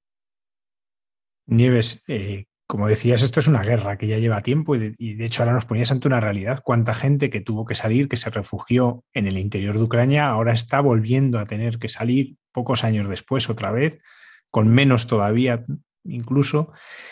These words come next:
Y bueno, eh, ¿a vosotros qué os va llegando de las necesidades de la iglesia? ¿Cómo está la iglesia en Ucrania ahora con esta escalada que ha habido en el conflicto?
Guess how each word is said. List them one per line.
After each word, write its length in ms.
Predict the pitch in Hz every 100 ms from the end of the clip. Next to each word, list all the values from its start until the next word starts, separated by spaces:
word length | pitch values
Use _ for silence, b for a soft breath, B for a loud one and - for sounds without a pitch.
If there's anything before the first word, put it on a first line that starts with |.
| B B
Y 100 | 123
bueno, 420 | 123 156 170 - -
eh, 300 | 123 120 117
¿a 100 | 123
vosotros 400 | 123 160 190 -
qué 200 | 160 147
os 140 | 120
va 120 | 135
llegando 560 | 135 135 123 139 135 127
de 100 | 120
las 180 | 120 113
necesidades 600 | 113 117 113 123 123 117
de 120 | 113
la 80 | 104
iglesia? 420 | 101 107 110 104 -
¿Cómo 460 | 135 151 156 - _
está 400 | - 123 - 147
la 100 | 139
iglesia 720 | 127 120 117 131 - 135 127 -
en 180 | 123 110
Ucrania 560 | 110 117 117 117 120 117
ahora 440 | 113 117 131 131
con 160 | 117 107
esta 200 | 113 120
escalada 520 | - 110 107 104 101
que 80 | 104
ha 40 |
habido 400 | 107 107 101 - _
en 100 | 104
el 140 | 95 101
conflicto? 560 | 92 - - - -